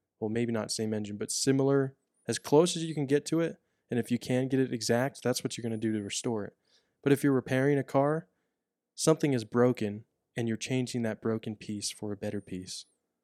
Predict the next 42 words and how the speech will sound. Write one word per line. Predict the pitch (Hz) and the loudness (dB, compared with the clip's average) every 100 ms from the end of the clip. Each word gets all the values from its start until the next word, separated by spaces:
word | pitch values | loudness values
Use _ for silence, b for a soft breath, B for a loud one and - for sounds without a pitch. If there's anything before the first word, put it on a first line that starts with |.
| _ _ _ _ _ _ _ _ _ _ _ _ _ _ _ | _ _ _ _ _ _ _ _ _ _ _ _ _ _ _
to | 117 | -4
make | 110 107 | -2 -2
sure | - 104 | -4 -4
that | - | -4
car | - 107 101 | -6 -6 -6
runs | 104 98 | -8 -8
and | 101 | -10
goes | 98 95 | -10 -10
forward. | - 110 101 92 95 _ _ _ _ _ | -10 -8 -8 -10 -12 _ _ _ _ _
So | - 139 | 4 6
I | |
was | 127 - | 6 4
thinking | 180 170 | 4 4
about | 127 110 104 | 2 0 0
that | 110 107 | 0 -2
at, | 101 - _ 113 | -4 -14 _ -12
at | 107 | -6
night, | 110 107 | -4 -4
and | 117 | -2
I, | 117 113 | -4 0
I | 123 | 0
ended | 139 139 | 2 0
up | 123 | 0
writing | 113 110 110 | 0 0 0
this | 107 - | -6 -6
whole | 104 | -8
thing | - 98 | -8 -10
about | 95 92 92 | -10 -10 -12
it, | - | -6
but, | 104 - _ _ _ _ _ _ _ _ _ - | -6 -6 _ _ _ _ _ _ _ _ _ -12
um, | 107 101 98 - _ _ _ _ _ _ _ _ _ _ _ - | -10 -8 -10 -16 _ _ _ _ _ _ _ _ _ _ _ -8
and | 110 | -6
I | |
talked | 110 110 104 | -2 -2 -2
to | 110 | -6
a | 104 | -8
friend | - 107 104 | -6 -6 -8
the | 107 | -8
other | 104 101 | -8 -6
night | 101 104 | -8 -8
about | 98 95 | -10 -10
it, | 98 | -12